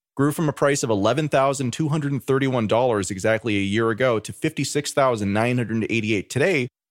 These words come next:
or four hundred seven percent growth over last year's price, is somehow an equivalent return to the S and P five hundred, which fifty-two weeks ago was trading for thirty-five percent above what currently trading for today.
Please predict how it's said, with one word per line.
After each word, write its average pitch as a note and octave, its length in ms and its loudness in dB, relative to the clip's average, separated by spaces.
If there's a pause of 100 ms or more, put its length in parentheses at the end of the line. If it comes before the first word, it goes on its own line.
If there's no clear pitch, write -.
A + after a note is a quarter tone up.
(100)
or B2+ 160 4
four E3+ 240 0
hundred D#3 260 -2
seven B2+ 220 -2
percent A2+ 320 -2
growth C#3+ 320 0
over A#2+ 240 2
last A2 340 2
year's F2 200 -2
price, D#3 480 -2 (260)
is C3+ 140 0
somehow E3+ 320 4
an D#3+ 80 0
equivalent D#3+ 460 0
return D#3 420 0
to - 80 0
the A2+ 140 4
S A#2+ 120 2
and C#3 100 -2
P B2+ 120 -4
five G2 280 0
hundred, C#3 380 0
which B2 200 -2
fifty-two C3 480 -2
weeks A#2+ 240 -2
ago G#2 300 2 (260)
was A2+ 100 0
trading A2+ 360 0
for A2+ 240 0
thirty-five A#2 800 0
percent F2 420 -2
above F2 400 0
what F#2 360 -2
currently F#2+ 340 -2
trading F#2 340 -2
for F#2+ 200 -2
today. C3 400 0